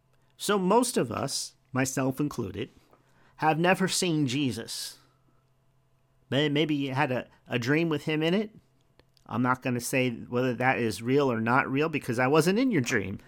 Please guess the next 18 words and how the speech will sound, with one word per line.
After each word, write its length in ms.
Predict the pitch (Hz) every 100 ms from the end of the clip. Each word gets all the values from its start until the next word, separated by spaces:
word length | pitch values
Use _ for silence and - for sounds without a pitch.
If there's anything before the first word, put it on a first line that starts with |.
| -
<laughs> 140 | -
I 100 | -
can't 320 | - 165 160
tell, 400 | - 214 135 107 - - - - - - - - - _ -
right? 260 | 135 139 - - _ _ _ _ _ _
But 320 | 139 156 - _ _ _ _ _ _ _
I 200 | 156 214
believe, 400 | 254 233 180 107
based 240 | - 156 170
on 140 | 160
this, 180 | 113 101
being 300 | - 165 170
that 160 | 151 -
God's 260 | 147 147
character 400 | - 135 131 127
never 240 | 113 120 127
changes, 500 | - 117 107 107 -
that 280 | 110 104